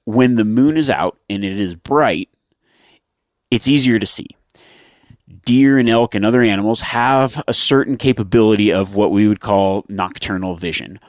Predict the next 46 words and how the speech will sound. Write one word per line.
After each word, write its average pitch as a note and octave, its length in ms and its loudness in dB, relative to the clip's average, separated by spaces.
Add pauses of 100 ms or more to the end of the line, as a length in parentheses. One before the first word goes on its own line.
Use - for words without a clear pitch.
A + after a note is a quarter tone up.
(120)
but A#2+ 260 2
it B2+ 140 2
is A#2+ 160 2
not A#2+ 300 0
as F3+ 160 0
good C#3+ 180 2
as A#2+ 120 0
the A#2 80 0
nocturnal A2+ 540 0
vision F#2 360 -6 (100)
of F#2 280 -2
many E2+ 280 -10
predators. - 580 -12 (340)
So C3+ 380 2
what B2 180 2
they're B2 100 2
gonna A#2+ 200 2
do B2+ 520 2
on A2 200 2
the F#2 80 -6
nights F#2 320 -6
that G2+ 100 -6
are F#2 60 -6
dark, D3 360 0
they G#2+ 140 -2
aren't C3+ 200 -2
gonna D#3 140 -2
be C#3+ 120 2
walking A#2 420 0
around G2 320 -2
as E2+ 100 -10
much. - 200 -14
They're G2 100 -6
gonna G#2 160 -2
be G2 100 -2
bedded. A2+ 460 0
They're G2+ 80 -2
gonna F#2+ 180 -4
be F2+ 100 -8
using A2 520 0
their F#2+ 140 -4
nose G2 520 -2
and A#2 260 -6
ears F2 340 -10
for E2 160 -14
safety. - 560 -8